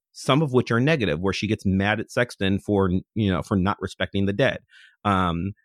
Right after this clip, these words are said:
she, she can yell and she can break down. And then at the very, very end, the last thing that happens before she dies is she has, um, there's, like, an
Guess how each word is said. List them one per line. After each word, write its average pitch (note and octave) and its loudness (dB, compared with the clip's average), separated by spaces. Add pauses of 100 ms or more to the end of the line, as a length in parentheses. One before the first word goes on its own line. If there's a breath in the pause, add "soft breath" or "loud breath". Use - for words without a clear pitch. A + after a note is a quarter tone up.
she, E2 -2 (160)
she - -6
can F#2+ 0
yell G2+ 0
and F2 -4
she - -8
can F#2 -2
break F#2+ -2
down. G2 0 (260 loud breath)
And A2 2
then C3 4
at G#2 -4
the G2+ -2
very, A#2+ 0
very C3 2
end, F2 0 (320)
the D#2+ -4
last G2+ -2
thing B2+ 0
that A#2 0
happens A#2 -2
before A2 -2
she G2+ -4
dies F#2+ 0 (560)
is G#2 2 (640)
she G#2+ 0 (420)
has, A#2 2
um, F#2+ 2 (1040)
there's, A#2+ 2
like, A2+ 0
an A2+ -2